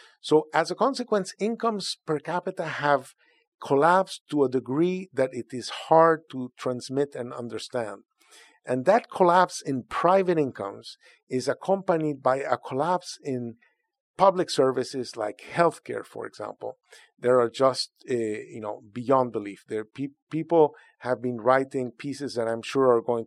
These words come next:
to win a Pulitzer Prize because they're, they're just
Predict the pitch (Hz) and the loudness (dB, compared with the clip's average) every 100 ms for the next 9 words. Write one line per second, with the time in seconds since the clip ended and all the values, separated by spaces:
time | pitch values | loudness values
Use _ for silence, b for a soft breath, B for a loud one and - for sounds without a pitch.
0 | - 110 - _ _ _ _ _ _ _ | -8 -12 -14 _ _ _ _ _ _ _
1 | _ _ _ 131 131 131 117 - 139 127 | _ _ _ 0 2 2 2 4 4 4
2 | 117 107 117 104 104 - b b b - | -6 -2 -2 -2 -6 -14 b b b -10
3 | - 127 - 131 123 139 120 131 131 151 | 0 2 2 -4 -4 -4 -8 -8 -6 -4
4 | 139 - _ | -6 -8 _